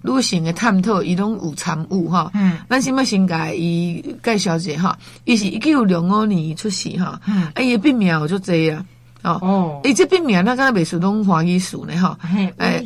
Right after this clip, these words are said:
Speaker 2: 威海。
Speaker 1: 威海吼，吴真理吼。
Speaker 2: 吴丽珍。
Speaker 1: 吴丽珍吼。
Speaker 2: 嘿。
Speaker 1: 哦，过来咧，录音，
Speaker 2: 录音，
Speaker 1: 录音，
Speaker 2: 录音，
Speaker 1: 录音吼。
Speaker 2: 录音。嘿。
Speaker 1: 啊，伊是淡水出世吼，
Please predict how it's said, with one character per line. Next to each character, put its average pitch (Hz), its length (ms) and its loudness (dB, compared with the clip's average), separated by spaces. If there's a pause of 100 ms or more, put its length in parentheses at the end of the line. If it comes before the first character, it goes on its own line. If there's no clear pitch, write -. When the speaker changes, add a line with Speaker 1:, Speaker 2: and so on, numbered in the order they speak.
Speaker 2:
威 247 100 0
海。 262 60 2
Speaker 1:
威 247 80 4
海 214 400 0
吼， 165 180 4
吴 180 260 0
真 185 340 4
理 202 300 0
吼。 180 260 0 (600)
Speaker 2:
吴 180 140 0 (160)
丽 208 220 0
珍。 220 280 -2
Speaker 1:
吴 202 80 4
丽 240 220 2
珍 226 280 2
吼。 208 120 6
Speaker 2:
嘿。 165 200 0 (340)
Speaker 1:
哦， 175 120 -2
过 226 100 2
来 175 140 2
咧， 170 180 0 (280)
录 196 120 2 (160)
音， 254 220 0
Speaker 2:
录 208 300 0
音， 247 400 -2
Speaker 1:
录 254 100 -8
音， - 0 -
Speaker 2:
录 170 300 -4
音， 196 200 -4 (120)
Speaker 1:
录 190 240 0
音 226 440 2
吼。 190 120 0
Speaker 2:
录 - 60 -6
音。 - 40 -14 (300)
嘿。 175 60 -6
Speaker 1:
啊， 277 100 2
伊 277 100 2
是 202 140 -2
淡 185 200 2
水 254 160 0
出 262 140 -4
世 185 340 -2
吼， 185 220 2